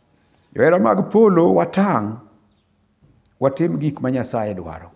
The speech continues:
mondo ka Yesu biro to wadhi e ngima. Mad Nyasaye konywa gi wechega e nying Ruoth Yesu. Amen. Ero alemo.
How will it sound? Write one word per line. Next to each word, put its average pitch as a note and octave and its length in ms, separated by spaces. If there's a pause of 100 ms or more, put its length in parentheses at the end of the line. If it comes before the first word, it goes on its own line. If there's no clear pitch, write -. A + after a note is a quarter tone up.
(180)
mondo G#2+ 200
ka C3 120
Yesu B2 300
biro G2 200
to F#2 120
wadhi E2 280
e D#2 60
ngima. D#2+ 380 (640)
Mad A3 180
Nyasaye E3 340
konywa A#2 340
gi G#2 100
wechega G2 380
e E2+ 40
nying F2 200
Ruoth F2+ 300
Yesu. E2 340 (560)
Amen. D#2 400 (140)
Ero G#2 140
alemo. F2+ 380